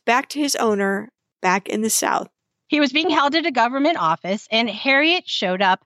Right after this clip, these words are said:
Speaker 2: dressed as an old woman. She was able to get into the building with her old woman act, and she stood at a window, which was a sign to all the people that were in the crowd that had organized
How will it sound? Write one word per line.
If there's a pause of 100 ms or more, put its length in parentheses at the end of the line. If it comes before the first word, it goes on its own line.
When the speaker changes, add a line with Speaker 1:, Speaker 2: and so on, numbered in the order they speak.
Speaker 2:
dressed
as
an
old
woman. (200)
She
was
able
to
get
into
the
building
with
her
old
woman
act,
and (160)
she
stood
at
a
window, (120)
which
was
a (160)
sign (220)
to
all
the
people
that
were
in
the
crowd
that
had
organized